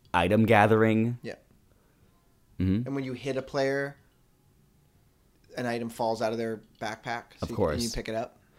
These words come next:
Speaker 2: Kinda
Speaker 1: I
Speaker 2: like
Speaker 1: think it'd be
Speaker 2: Diablo,
Speaker 1: cool.
Speaker 2: like, you lose items and gain items.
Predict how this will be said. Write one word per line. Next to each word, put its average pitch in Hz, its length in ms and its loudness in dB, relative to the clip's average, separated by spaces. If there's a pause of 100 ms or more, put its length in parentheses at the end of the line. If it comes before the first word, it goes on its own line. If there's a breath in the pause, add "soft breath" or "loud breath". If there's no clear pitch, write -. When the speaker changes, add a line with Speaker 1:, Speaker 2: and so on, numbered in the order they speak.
(260 soft breath)
Speaker 2:
Kinda - 160 0
Speaker 1:
I 123 40 8
Speaker 2:
like 147 60 8
Speaker 1:
think 202 160 6
it'd 139 100 6
be 117 80 6
Speaker 2:
Diablo, 110 340 8
Speaker 1:
cool. 110 60 2
Speaker 2:
like, 120 200 -8
you 123 80 -4
lose 120 340 -2
items 117 360 -8
and 107 140 -10
gain 113 200 -10
items. 117 340 -14